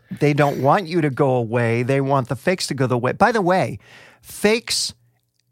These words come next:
may hurt, uh, the, the, the truth of social interaction, but the more fakes you have, if you think they're real, the more proud you are and the better it is for the <laughs> platform which hosts the fakes. So it becomes this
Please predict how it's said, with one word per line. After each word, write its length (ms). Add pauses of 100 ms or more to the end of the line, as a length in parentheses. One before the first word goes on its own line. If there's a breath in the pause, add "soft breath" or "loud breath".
(160)
may 600
hurt, 420 (240)
uh, 380 (160)
the, 300
the, 220
the 180
truth 340
of 80
social 360
interaction, 600 (360 loud breath)
but 320
the 80
more 280
fakes 420
you 140
have, 340
if 160
you 120
think 280
they're 160
real, 480 (320 soft breath)
the 140
more 260
proud 460
you 200
are 280
and 180
the 160
better 280
it 80
is 180
for 120
the 100
<laughs> 120
platform 600
which 220
hosts 260
the 120
fakes. 580 (440 loud breath)
So 280
it 120
becomes 480
this 340